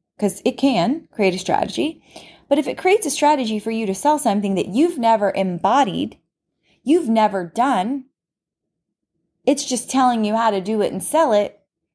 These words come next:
that is the most inauthentic thing you could possibly do, is sell and promote something that you say is your work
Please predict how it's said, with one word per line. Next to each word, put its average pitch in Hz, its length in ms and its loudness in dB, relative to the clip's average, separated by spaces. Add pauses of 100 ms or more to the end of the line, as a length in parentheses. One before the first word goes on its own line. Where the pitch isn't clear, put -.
that 302 180 4
is 277 140 0
the 247 80 -2
most 226 360 -2
inauthentic 220 840 -2
thing 190 360 -2
you 185 120 -4
could 175 160 -6
possibly 165 460 -4
do, 101 260 -6 (1120)
is 233 160 0
sell 269 440 2
and 233 180 -2
promote 208 360 -2
something 165 520 -6 (480)
that - 180 -2
you 269 380 0
say 226 680 0 (920)
is 247 440 -2 (120)
your 220 280 2
work 196 520 0